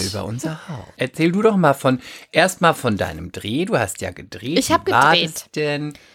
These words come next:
Speaker 1: Was hast
Speaker 2: Also.
Speaker 1: du da Schönes erlebt? Und ich
Speaker 2: Mm.
Speaker 1: knuspere hier ganz leise ein paar, ähm, Pommes frites Stängel, ja?
Speaker 2: Halt das Mikro weg. Also, ich habe gedreht in Leipzig, wie ihr wisst. Es war schön, es hat Spaß gemacht.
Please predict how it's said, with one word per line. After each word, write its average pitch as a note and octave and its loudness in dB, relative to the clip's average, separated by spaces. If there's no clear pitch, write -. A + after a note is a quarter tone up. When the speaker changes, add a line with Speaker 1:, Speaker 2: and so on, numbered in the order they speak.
Speaker 1:
Was - -20
hast - -4
Speaker 2:
Also. F#3+ 2
Speaker 1:
du - -8
da - -8
Schönes F2 -8
erlebt? D3+ 2
Und B3 -2
ich A#3+ -2
Speaker 2:
Mm. A#3+ -4
Speaker 1:
knuspere B2 0
hier G2 0
ganz A#2+ 2
leise G#2 -2
ein F#2+ -6
paar, F#2 -6
ähm, F#2 -8
Pommes A2 -6
frites - -6
Stängel, F2 -6
ja? G2+ -6
Speaker 2:
Halt A3 2
das F#3+ -4
Mikro E3 -6
weg. E3+ -12
Also, F3+ 2
ich A3 -2
habe G#3 2
gedreht - -2
in F#3+ -4
Leipzig, G#3+ 2
wie A#3+ 0
ihr A#3 -2
wisst. B3 -2
Es - 0
war A3 2
schön, A3 2
es - -6
hat C4 0
Spaß - 2
gemacht. G3 -4